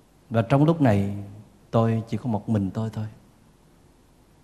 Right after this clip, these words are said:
Tôi tự hỏi ai sẽ chịu trách nhiệm cho cuộc đời mình. Nhưng mà câu trả lời đó là chỉ có mình tôi thôi. Vậy mà trước giờ tôi chưa làm gì cho cuộc đời mình cả.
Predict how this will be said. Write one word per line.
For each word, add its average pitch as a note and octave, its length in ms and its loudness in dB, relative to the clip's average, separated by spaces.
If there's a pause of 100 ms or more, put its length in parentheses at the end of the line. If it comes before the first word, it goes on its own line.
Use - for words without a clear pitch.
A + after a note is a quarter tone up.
(560)
Tôi C3+ 120 2
tự A#2+ 140 2
hỏi A2 360 0
ai C3+ 200 2
sẽ C3+ 140 0
chịu A2 180 0
trách B2 180 -4
nhiệm G#2 280 0
cho A2 140 -8
cuộc G2+ 200 -12
đời F#2+ 180 -4
mình. F#2+ 180 -8 (1700)
Nhưng A2+ 120 -2
mà G2+ 60 0
câu A2 140 -2
trả A2 160 0
lời G2 200 0
đó G#2+ 100 -4
là G2 240 -8
chỉ G#2 140 -4
có A#2 120 -10
mình G#2 220 -6
tôi G2+ 240 -10
thôi. G2+ 120 -16 (960)
Vậy G2+ 220 0
mà A2 120 2
trước C3 260 -4
giờ F#2+ 360 0
tôi G#2+ 100 -4
chưa A#2 160 -2
làm F#2+ 260 -4
gì F#2+ 180 -6
cho G#2+ 100 -8
cuộc - 160 -12
đời G#2 180 -4
mình G2 220 -10
cả. G2 200 -16